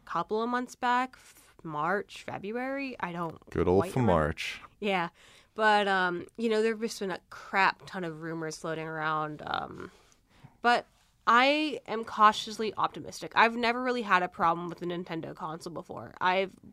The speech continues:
Speaker 1: enjoyed the Wii U. It has its problems, namely a lack of games.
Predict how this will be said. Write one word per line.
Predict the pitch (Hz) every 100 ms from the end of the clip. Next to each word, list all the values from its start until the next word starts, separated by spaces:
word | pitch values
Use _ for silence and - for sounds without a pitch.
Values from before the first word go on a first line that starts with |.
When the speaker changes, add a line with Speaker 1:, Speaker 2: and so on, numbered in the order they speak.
| -
Speaker 1:
enjoyed | 196 202 185 190
the | 190
Wii | 214 226 220
U. | 175 170 - -
It | 190 170
has | 175 175 170
its | 180
problems, | - 170 156 190 196 208 - _ _ _ _ -
namely | 202 262 311 339
a | 277
lack | 196 170 180
of | 185
games. | - 170 208 240